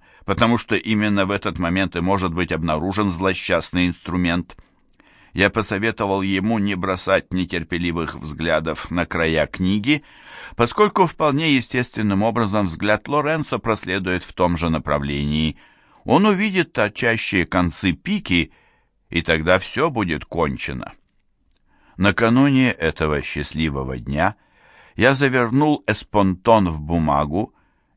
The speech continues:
и засунул поглубже за корешок книги. Вместо того, чтобы он выступал на два дюйма с одной стороны,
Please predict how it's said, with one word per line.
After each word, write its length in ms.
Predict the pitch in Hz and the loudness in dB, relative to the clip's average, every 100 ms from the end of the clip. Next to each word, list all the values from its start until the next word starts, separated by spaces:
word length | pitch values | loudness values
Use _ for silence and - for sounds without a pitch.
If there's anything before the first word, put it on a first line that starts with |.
| - | 0
и 100 | 110 | 2
засунул 560 | 110 104 180 196 185 | 4 2 0 0 0
поглубже 680 | 143 120 90 139 143 127 127 | 0 -4 -2 -2 0 0 0
за 180 | 92 104 | 0 -2
корешок 720 | - 82 78 - 90 - - | 0 0 0 0 -2 -4 -10
книги. 600 | - 85 82 73 90 104 _ _ _ - - | -2 2 2 2 0 -2 _ _ _ -20 -2
Вместо 360 | 95 120 - 123 | 4 4 4 0
того, 280 | 127 123 | 2 2
чтобы 380 | 131 - 117 107 | 0 0 0 2
он 160 | 107 107 | 2 2
выступал 580 | 107 - 107 110 104 95 | -2 -2 -2 4 4 6
на 120 | 95 | 2
два 260 | 87 92 | 4 2
дюйма 380 | 92 98 95 78 | 4 2 2 2
с 100 | - | -2
одной 320 | 71 71 151 | -4 -4 -4
стороны, 580 | 160 - 147 147 147 - | -4 -2 0 0 -2 -4